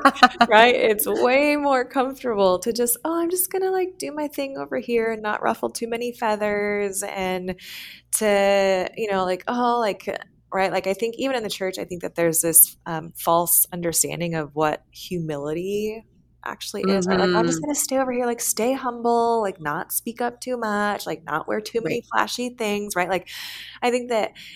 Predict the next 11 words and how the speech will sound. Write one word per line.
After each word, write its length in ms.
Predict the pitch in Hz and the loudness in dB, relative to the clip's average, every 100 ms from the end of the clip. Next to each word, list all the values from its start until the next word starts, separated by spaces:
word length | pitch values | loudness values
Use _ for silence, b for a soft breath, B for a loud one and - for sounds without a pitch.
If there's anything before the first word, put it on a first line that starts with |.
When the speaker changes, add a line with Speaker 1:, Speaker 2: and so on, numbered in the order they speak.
| - | -2
Speaker 2:
and 60 | 220 | 0
what's 160 | 226 | 0
really 180 | 247 247 | 0 0
interesting 520 | 233 240 262 - 196 | -2 -2 0 2 0
about 340 | 185 175 180 - | -2 2 2 2
the 120 | 185 | 0
word 280 | 175 185 180 | 0 0 -2
humility 640 | - 185 165 175 185 170 165 | -6 -6 -2 -2 0 -2 -2
or 120 | 160 | -4
being 360 | 151 180 175 | -4 -4 -4
humble 680 | 160 151 156 - - 220 262 | -6 -6 -8 -4 -2 0 -2